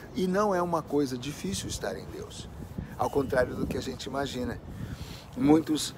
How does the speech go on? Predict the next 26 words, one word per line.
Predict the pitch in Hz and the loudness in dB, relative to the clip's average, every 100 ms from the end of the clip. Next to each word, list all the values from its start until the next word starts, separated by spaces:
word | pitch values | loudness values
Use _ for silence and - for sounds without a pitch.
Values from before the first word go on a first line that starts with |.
| - | -2
imaginam | 135 143 139 120 143 147 | 6 8 8 6 4 4
que | 139 135 | 2 -2
estar | - 143 139 | 0 4 4
em | 131 | 2
Deus | 120 139 147 - - - | 2 2 2 -2 -12 -4
é | - 123 113 117 | 4 6 8 6
necessário | 120 135 127 117 - 131 123 | 2 0 0 -2 0 0 2
um | 113 | 0
grande | 101 104 92 | 0 -2 -2
retiro. | 87 90 - 110 90 | -6 -8 -4 -2 -2
Muitos | 90 110 110 107 - 92 - | -2 -4 -2 -4 -6 -8 -6
acreditam | 95 95 117 101 101 | -6 -6 -6 -6 -6
que | 104 | -8
estar, | 107 - 104 | -8 -4 -4
pra | - 101 95 - | -4 -6 -6 -8
estar | 113 - 117 | -8 -4 -2
em | 107 | -2
Deus | 101 110 | 0 0
é | 110 | -2
preciso | 101 - 113 | -4 -6 -6
de | 117 | -4
um | 110 | -4
grande | 101 117 107 | -2 0 0
líder. | 92 104 123 92 - - - - | -2 0 0 -2 -8 -12 -14 -2
Muitos | 120 123 127 117 - - - - | 0 0 -2 -4 -6 -12 -12 -4
acreditam | 113 123 110 127 127 123 | -4 -2 -4 -4 -2 -2